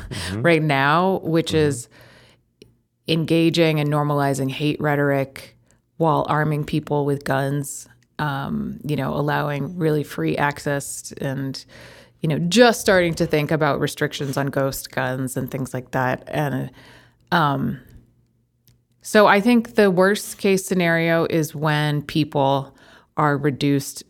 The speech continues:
Speaker 2: to their lowest selves and the, just feel okay acting from hate and feel okay oppressing and feel okay, um, holding other people down. We, this country, I feel like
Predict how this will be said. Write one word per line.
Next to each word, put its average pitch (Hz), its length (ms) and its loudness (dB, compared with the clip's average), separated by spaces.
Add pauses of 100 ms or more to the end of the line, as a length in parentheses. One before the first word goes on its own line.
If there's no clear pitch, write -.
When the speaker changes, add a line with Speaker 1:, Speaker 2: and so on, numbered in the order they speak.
Speaker 2:
to 147 720 -2
their 151 280 -2
lowest 143 560 -6
selves - 760 -6 (220)
and 143 460 -6
the, 147 200 -6 (640)
just - 440 -6
feel 165 180 4
okay 143 440 0
acting 131 360 -4
from 135 220 -4
hate 139 380 -6 (100)
and 143 180 -4
feel 139 220 -4
okay 135 480 -6
oppressing - 720 -6
and 139 160 -6
feel 135 220 -4
okay, 135 520 -8 (640)
um, 143 480 -8 (1160)
holding 147 420 -4
other 135 160 -4
people 147 260 -4
down. 143 520 -2 (480)
We, 202 340 2
this 196 180 4
country, 160 460 0
I 156 160 4
feel 156 220 2
like 143 280 0